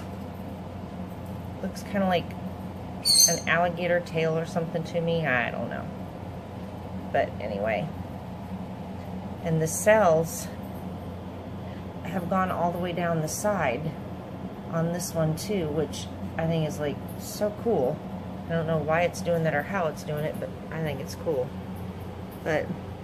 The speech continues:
so yeah, the center, you can't really see the tree ringy part, but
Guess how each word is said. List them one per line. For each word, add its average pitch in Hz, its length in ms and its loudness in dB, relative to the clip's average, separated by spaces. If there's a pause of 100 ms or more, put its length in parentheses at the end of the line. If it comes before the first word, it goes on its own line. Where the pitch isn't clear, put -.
so - 200 -4
yeah, 175 380 6
the 170 120 0
center, 214 460 2
you 190 120 4
can't - 280 -2
really 175 220 2
see 180 220 -2
the 170 120 0
tree 190 280 2
ringy 156 500 4
part, 160 380 4
but 151 200 4